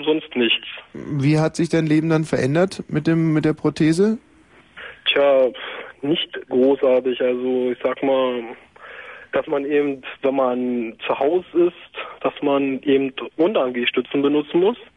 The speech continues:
Speaker 1: wenn man abends aufsteht, weil man ja nicht mit der Prothese ins Bett geht.
Speaker 2: Die tun
Speaker 1: Ähm,
Speaker 2: man, zieht man aus, oder was?
Speaker 1: Na, nachts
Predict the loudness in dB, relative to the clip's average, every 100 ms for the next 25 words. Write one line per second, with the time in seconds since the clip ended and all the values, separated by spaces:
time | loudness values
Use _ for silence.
0 | -14 -14 -10 -2 0 2 0 -2 -2 -4
1 | -2 -2 0 0 0 0 0 0 -2 -2
2 | -4 -6 -6 -2 0 2 4 2 0 -4
3 | 0 -2 -2 -2 -4 0 0 0 -4 _
4 | -20 -12 -8 -8 -6 -2 0 2 4 2
5 | 2 0 2 2 2 0 0 2 0 -2
6 | _ _ -20 -20 -20 -4 2 4 4 4
7 | 4 2 -2